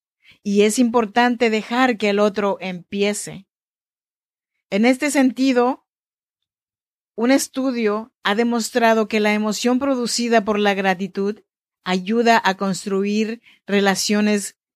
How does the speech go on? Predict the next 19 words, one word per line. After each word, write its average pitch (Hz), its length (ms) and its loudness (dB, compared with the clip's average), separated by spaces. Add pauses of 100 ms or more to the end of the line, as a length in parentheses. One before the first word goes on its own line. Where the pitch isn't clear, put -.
(140)
de 185 180 0
gran 214 320 2
calidad 196 480 2
entre 185 320 -4
una 196 260 -2
persona 190 400 -2
agradecida 180 800 -4 (380)
y 185 80 -2
la 185 240 4
otra 196 500 0 (380)
persona 185 640 -6 (380)
que 185 140 -6
ha 196 80 0
sido 220 220 0
objeto 208 460 0
de 190 80 -2
un 190 240 -4
acto 175 380 -8
generoso. 147 640 -12